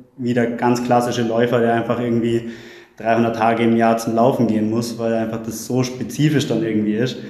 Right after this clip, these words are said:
sondern als Ganzkörpersportart einfach eine hohe Varianz da an Sportarten irgendwie im Portfolio sind, die man ausüben kann und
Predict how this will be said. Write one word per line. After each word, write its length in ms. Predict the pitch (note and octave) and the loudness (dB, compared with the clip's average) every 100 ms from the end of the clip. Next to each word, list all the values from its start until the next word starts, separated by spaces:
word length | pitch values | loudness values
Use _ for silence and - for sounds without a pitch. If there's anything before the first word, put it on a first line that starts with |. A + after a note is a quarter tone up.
| - - | -18 -20
sondern 600 | - A#2 A2+ A2+ A2 A2+ B2+ | -8 0 2 2 0 -2 -2
als 160 | A#2 | -2
Ganzkörpersportart 1300 | B2 B2 - B2 A#2+ A#2 A#2+ A#2+ A#2+ A#2+ A#2+ A#2+ - - - - | 2 0 2 2 2 0 2 2 2 4 2 2 -4 -12 -18 -16
einfach 260 | A#2 A2+ A2+ | -10 -6 -2
eine 180 | A2+ A2 | -2 0
hohe 560 | B2 C3+ C3 A#2 B2 A#2 | 4 4 4 0 -4 0
Varianz 520 | A#2 A2+ A2+ C3 B2+ | 0 2 2 0 0
da 120 | A2+ | -2
an 80 | A2 | -2
Sportarten 840 | G#2+ A#2+ A#2+ A#2 A#2+ A#2 A#2 A#2 | -2 -2 0 -2 0 0 0 0
irgendwie 280 | A#2 A2+ A#2 | -2 0 0
im 140 | A2+ | 0
Portfolio 460 | A2+ A2 B2 A#2 A2+ | -2 -2 -2 -2 0
sind, 220 | A2+ A2+ | -2 -2
die 60 | A2 | -4
man 140 | G#2+ | -4
ausüben 400 | G#2 A#2 A#2+ A#2 A2 | -2 -4 -2 -4 -4
kann 280 | A#2 A#2 | -2 -2
und 440 | A2+ A2 A2 G#2+ | -4 -6 -6 -10